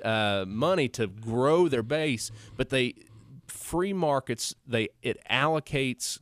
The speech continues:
capital to where it's most efficient. Um, uh, Benjamin Graham, um, he said that efficient operation is often incompatible with efficient finance. Now, what he means by that, as a company becomes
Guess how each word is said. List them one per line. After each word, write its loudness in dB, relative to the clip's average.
capital -2
to -6
where 0
it's -4
most 0
efficient. -6
Um, 0
uh, 2
Benjamin 4
Graham, 2
um, 0
he 0
said 4
that 0
efficient 2
operation 2
is 0
often 2
incompatible 0
with -6
efficient -4
finance. -6
Now, 4
what 8
he 6
means 6
by 4
that, 2
as 2
a -2
company 2
becomes -2